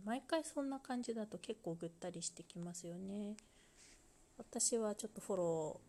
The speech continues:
ーを外したりとかし、しますね。自分がこう見ていて結構重たくなっちゃうので。うん。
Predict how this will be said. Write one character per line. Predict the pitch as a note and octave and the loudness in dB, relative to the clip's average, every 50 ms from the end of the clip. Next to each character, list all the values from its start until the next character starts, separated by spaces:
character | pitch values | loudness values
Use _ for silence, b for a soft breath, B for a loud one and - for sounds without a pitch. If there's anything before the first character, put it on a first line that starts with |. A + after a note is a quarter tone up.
| - - - - | -20 -12 -6 -4
ー | |
を | F3 E3 - - - - - - - - - | -4 -4 -4 -6 -10 -16 -18 -18 -16 -10 -6
外 | - F3 - E3+ | -4 -2 0 2
し | E3 - | 2 0
た | - F3 | 2 0
り | E3+ E3 D#3 | -2 -2 -4
と | - D#3+ | -6 -8
か | - - - D#3+ D#3+ D#3+ - E3 E3+ | -8 -8 -8 -8 -8 -8 -10 -8 -2
し、 | - - - - - - - - - - - - - - - - - - | 2 2 2 0 -2 -14 -20 -20 -20 -20 -20 -20 -20 -20 -20 -10 0 6
し | - - - - F3+ | 6 6 6 6 2
ま | F3 F3 F3+ | -2 0 0
す | E3+ - E3+ | 0 2 2
ね。 | E3 | 0
自 | E3 F3 F3 E3+ | 0 0 0 0
分 | - F#3+ F#3+ | 0 0 2
が | F#3+ F#3 F#3 F#3+ | 2 2 0 0
こ | - - - F#3 | -2 -4 -2 0
う | |
見 | F3+ F#3 F#3+ | 0 0 0
て | F#3 - E3 | 0 -2 -4
い | D#3 D#3 | -6 -6
て | - - D#3+ D3+ D3+ | -8 -6 -6 -6 -6
結 | - - E3+ E3 - | -6 -8 -10 -10 -8
構 | - E3 D#3 D3+ D#3 D#3+ - - - - | -6 -6 -6 -6 -6 -10 -14 -18 -8 -4
重 | F3+ E3+ E3+ E3+ | -2 0 0 0
た | - E3 | -2 -4
く | - - | -2 -2
な | E3+ E3+ | -2 -2
っ | E3 E3 | -2 -2
ち | - E3+ | -2 -4
ゃ | D#3+ D#3 | -4 -4
う | |
の | D#3+ D#3+ D#3+ | -6 -8 -8
で。 | F3 F#3 - - - - - - - - - - - | -10 -12 -14 -16 -20 -20 -20 -20 -20 -20 -10 -2 2
う | G#3+ | 4
ん。 | G#3 G3+ G3 G3 F#3+ F#3 F#3 G3+ | 6 6 6 4 2 0 -2 -4